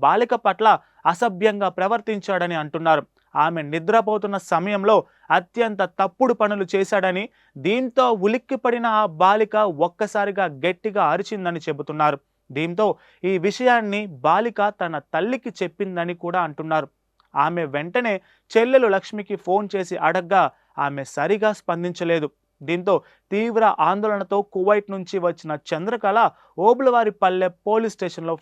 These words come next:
ఫిర్యాదు చేశారు. దీంతో పోలీసులు నిందితుడు ఆంజనేయులను పిలిపించి మందలించి వదిలేశారంట. ఆమె ఈ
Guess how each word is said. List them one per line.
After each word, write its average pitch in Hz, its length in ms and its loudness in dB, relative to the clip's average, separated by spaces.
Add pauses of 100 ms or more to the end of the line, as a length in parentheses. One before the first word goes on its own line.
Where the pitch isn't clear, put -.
ఫిర్యాదు 208 440 -2
చేశారు. 147 380 -2 (140)
దీంతో 254 300 6 (440)
పోలీసులు 262 560 6 (140)
నిందితుడు 226 420 2 (240)
ఆంజనేయులను 226 600 0
పిలిపించి 214 560 -2 (280)
మందలించి 208 600 -4 (280)
వదిలేశారంట. 165 600 0 (600)
ఆమె 175 180 -2 (360)
ఈ 156 40 -2